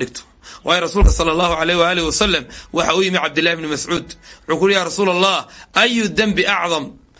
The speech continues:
Dambi la galo maxaa ugu weyn? Wuxuu yidhi, "An tajcala lillahi niddan wa huwa khalaqak." Ilaahay inaad dhinac dhigto nid iyo u dhigme. Allihii ku abuuray, ku khalqay, ee sankaaga neefta geliyey, inaad Ilaahay cid dhinac dhigto.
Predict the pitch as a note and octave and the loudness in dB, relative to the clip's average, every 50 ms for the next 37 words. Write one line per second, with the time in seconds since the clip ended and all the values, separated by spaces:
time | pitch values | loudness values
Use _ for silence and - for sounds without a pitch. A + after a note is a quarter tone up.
0 | - _ - D3 D#3 G#3 A#3 A3+ F#3 G#3 F#3+ F#3+ F#3 D#3+ D3+ F3 F3 F3 E3 B2 | -20 _ -12 -4 0 0 2 2 2 2 2 2 0 0 0 0 0 0 0 -2
1 | - - - - - - - _ - E3 E3+ F#3+ G3+ F#3 F#3 E3+ G3 G3+ F#3+ D#3+ | -6 -14 -20 -20 -20 -20 -20 _ -6 -2 0 0 0 0 2 2 4 4 2 2
2 | B2+ - - - - _ _ _ _ _ _ _ _ _ _ - - E3+ F3 F#3 | 0 -4 -10 -20 -20 _ _ _ _ _ _ _ _ _ _ -6 -2 0 2 2
3 | F#3 F#3 G#3 A#3 A#3+ A#3 - - - - - D#3 E3+ E3+ E3 F#3+ G#3 G3 F3+ D#3+ | 2 2 2 0 -2 -4 -10 -14 -10 -4 -2 -2 -2 0 0 0 0 0 0 0
4 | E3 E3+ E3+ E3 D#3+ D#3+ D#3 D#3+ E3+ F3+ F3 D#3+ D#3 D#3+ E3 F#3 A#3+ G#3+ F#3 - | 0 0 0 0 0 0 0 0 0 0 0 -2 -4 -2 0 0 0 -2 -2 -2
5 | F#3 F3 D#3+ D#3+ D#3+ D3+ D3+ D#3 C#3+ C#3 - E3+ D#3+ D3 - - C3+ - - - | -2 -2 0 2 2 2 2 2 0 0 0 0 0 0 -2 -6 -10 -10 -14 -20
6 | - _ _ _ - - - - - F3 F#3+ G3+ F3+ F#3+ F#3+ E3 E3 E3+ G#3 G#3 | -20 _ _ _ -20 -20 -16 -6 -2 0 2 2 2 0 -2 -2 -2 -2 0 0
7 | F#3 D#3+ D#3 D#3+ D3+ - F#3 F3 F3 F3+ F#3+ F#3+ - - - - _ _ _ _ | 0 0 -2 -4 -2 0 0 0 2 0 0 -2 -6 -12 -14 -14 _ _ _ _
8 | _ _ _ _ _ _ - _ - D3+ E3+ F#3+ E3 F3+ F3 E3 E3 D3 D#3 E3 | _ _ _ _ _ _ -20 _ -4 -2 0 0 0 0 -2 -2 -2 -2 0 0
9 | D#3+ C#3+ - - - - _ _ _ _ _ _ _ _ _ _ D3 D#3 E3+ F3 | 0 -2 -2 -8 -18 -20 _ _ _ _ _ _ _ _ _ _ -4 -2 0 0
10 | E3+ E3+ D#3+ E3 D#3 C#3+ D3 C#3+ D3+ D#3+ E3 D#3+ D#3+ D3+ C3 - C#3 C#3 C#3 - | 0 0 0 0 0 0 0 2 2 2 2 0 -2 -4 -4 -4 -4 -4 -2 -2
11 | D3 C#3+ C#3 - - - - - - D3 C#3+ - G#3+ F#3+ F#3+ F3 E3 D#3+ D#3 F3 | -2 -2 -4 -6 -12 -20 -10 -6 -6 -4 -2 -2 0 0 0 0 0 0 0 0
12 | A3 A#3 A3+ F3 F3 - D#3 D#3+ D#3+ E3 E3 E3 D#3 D#3+ - - - - E3 F3 | 0 0 0 -2 -2 0 0 0 0 0 -2 -2 -4 -6 -10 -18 -10 -4 -2 0
13 | E3+ D#3+ E3 F3 E3 D#3+ D#3+ D#3+ E3+ D#3 D#3+ D3+ C3+ C3+ C3+ A#2+ - - | 0 0 0 0 0 0 -2 -4 -4 -2 -2 -2 -2 -4 -6 -8 -10 -12